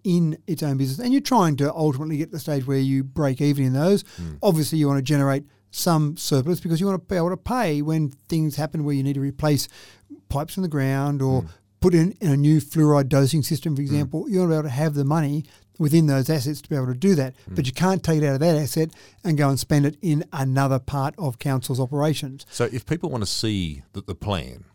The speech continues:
Speaker 2: and the proposed plan, uh, do they jump online? Is there a, a spot they can look at to sort of see what the plan is, or is the plan still being established?
Speaker 1: Well, the plan isn't established yet, but we've got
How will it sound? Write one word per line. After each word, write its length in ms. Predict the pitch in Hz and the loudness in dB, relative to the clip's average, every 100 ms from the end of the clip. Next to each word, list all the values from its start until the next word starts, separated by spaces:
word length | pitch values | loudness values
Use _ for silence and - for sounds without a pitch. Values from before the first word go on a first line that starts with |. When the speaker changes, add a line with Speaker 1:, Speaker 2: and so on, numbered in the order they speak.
| _ | _
Speaker 2:
and 140 | 71 76 | -14 -12
the 40 | |
proposed 440 | 85 78 82 78 | -10 -6 -6 -6
plan, 320 | - 65 64 - | -12 -14 -14 -18
uh, 60 | 78 | -16
do 100 | 82 | -6
they 220 | 95 92 | -2 -2
jump 260 | 78 95 | -2 -4
online? 440 | 95 87 82 82 73 | -2 -2 -2 -4 -6
Is 80 | - | -6
there 180 | 73 | -6
a, 140 | 71 69 | -6 -6
a 40 | |
spot 340 | 78 - 104 - | -8 -4 -6 -6
they 160 | 85 | -10
can 120 | 82 82 | -8 -10
look 140 | 87 | -8
at 140 | 82 | -8
to 80 | - | -8
sort 160 | - 80 | -10 -8
of 40 | |
see 120 | - | -8
what 60 | 95 | -8
the 60 | - | -8
plan 280 | 90 90 | -8 -6
is, 120 | 127 123 | -6 -6
or 60 | |
is 80 | 87 | -8
the 60 | 90 | -6
plan 260 | 110 98 | -4 -4
still 160 | - 92 | -4 -6
being 220 | 85 76 | -6 -6
established? 580 | - 78 71 64 - - _ _ - | -8 -10 -12 -14 -16 -20 _ _ 0
Speaker 1:
Well, 260 | 170 165 | 4 6
the 80 | 160 | 4
plan 460 | - 233 233 190 175 _ _ - | 0 0 2 2 -2 _ _ 0
isn't 260 | 208 185 180 | 2 2 -2
established 460 | - 160 139 135 | -2 -2 -2 0
yet, 180 | 156 147 | 0 0
but 160 | 170 175 | -6 -2
we've 160 | 143 | -2
got 200 | 170 160 | 0 0